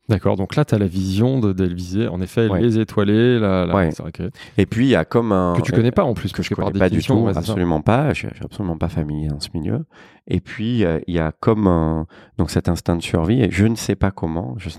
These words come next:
Speaker 2: je ne sais pas précisément à quel moment ça m'est venu. J'ai été envahi par une, un instinct, enfin, co-, comme un esprit de revanche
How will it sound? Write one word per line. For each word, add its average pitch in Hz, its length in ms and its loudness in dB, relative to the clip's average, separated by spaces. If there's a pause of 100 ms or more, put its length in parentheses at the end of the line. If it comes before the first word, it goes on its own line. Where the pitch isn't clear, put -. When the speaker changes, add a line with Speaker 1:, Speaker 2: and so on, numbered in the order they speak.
(100)
Speaker 2:
je 90 180 2
ne 113 80 0
sais - 160 -2
pas 104 160 2
précisément 87 500 -2
à 82 80 -4
quel 87 140 0
moment 82 240 -2
ça 85 160 -4
m'est 76 120 -2
venu. 82 240 0 (840)
J'ai 87 180 2
été 95 380 2
envahi 98 560 2
par 80 240 0
une, 82 240 -4 (760)
un 78 200 -6
instinct, 90 680 2
enfin, 87 220 2 (480)
co-, 98 160 2
comme 107 260 0
un 92 100 2
esprit 87 280 -4
de 87 80 2
revanche 104 640 0